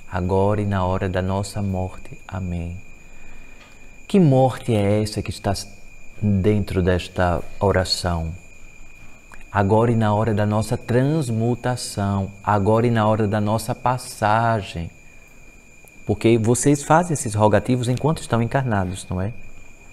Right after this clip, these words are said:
E quando vão para o plano espiritual, as orações, elas vão para um original das escritas. Hã? Ave Maria, fonte de plena bondade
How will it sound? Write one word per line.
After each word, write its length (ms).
E 60
quando 260
vão 160
para 240
o 60
plano 260
espiritual, 800
as 180
orações, 560
elas 320
vão 340
para 260
um 220
original 1040
das 360
escritas. 920
Hã? 240
Ave 300
Maria, 640
fonte 480
de 120
plena 400
bondade 760